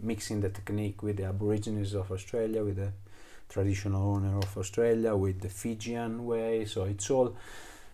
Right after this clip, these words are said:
it's all coming back to the same recipe and trying to adapt for myself. And I developed this relationship with the fire because, um,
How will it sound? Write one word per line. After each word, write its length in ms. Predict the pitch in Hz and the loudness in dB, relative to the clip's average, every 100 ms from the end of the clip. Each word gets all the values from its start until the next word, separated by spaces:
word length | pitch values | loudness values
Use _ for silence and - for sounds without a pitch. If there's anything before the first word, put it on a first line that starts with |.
| - | -8
it's 240 | 104 - | -2 6
all 180 | 135 127 - | 8 6 2
coming 380 | - 120 120 113 | 2 4 4 4
back 240 | 113 107 | 4 4
to 80 | - | 2
the 120 | 107 | 2
same 420 | 104 - 107 101 95 - 101 | 4 4 4 2 0 -6 0
recipe 640 | 110 110 - 101 90 95 - - | 2 4 0 -2 -4 -6 -10 -8
and 320 | 110 107 98 | -4 -2 0
trying 300 | - 110 101 | 4 6 4
to 200 | - 101 | 0 0
adapt 540 | 95 101 95 98 - - - - | 0 4 4 2 -4 -14 -16 -12
for 160 | - 98 | -4 -2
myself. 460 | 92 90 104 95 101 - - - - | 0 -2 -2 -2 -4 -10 -12 -14 -6
And 460 | 107 110 110 110 107 | -2 0 2 2 2
I 140 | 123 | 4
developed 440 | 139 151 175 170 117 | 6 6 8 6 4
this 280 | 123 - 117 | 0 2 4
relationship 520 | 113 127 - 104 110 | 6 6 4 0 2
with 120 | 104 | 2
the 80 | 104 | 2
fire 320 | - 131 135 | 4 4 4
because, 760 | 110 101 - 101 98 101 98 98 | 2 0 4 4 4 2 2 2
um, 880 | 95 95 98 98 92 95 95 95 | 2 0 0 0 0 -2 -2 -4